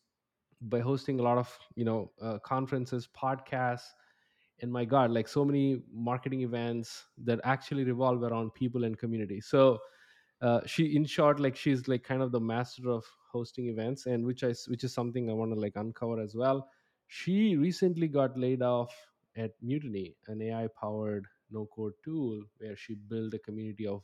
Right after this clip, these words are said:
B two B marketing leaders from scratch and scaled to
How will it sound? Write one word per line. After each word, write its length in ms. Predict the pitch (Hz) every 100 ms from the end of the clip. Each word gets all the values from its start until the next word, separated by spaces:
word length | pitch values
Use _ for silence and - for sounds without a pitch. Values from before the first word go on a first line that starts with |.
| 107
B 120 | 113
two 120 | 113
B 220 | 110 113 107
marketing 480 | 104 101 101 101 104
leaders 400 | 104 104 101 -
from 180 | 101 98
scratch 540 | - 107 104 101 - _ _ _ _ _ _ _
and 160 | 110 101
scaled 460 | - 123 110 107 104
to 320 | 107 104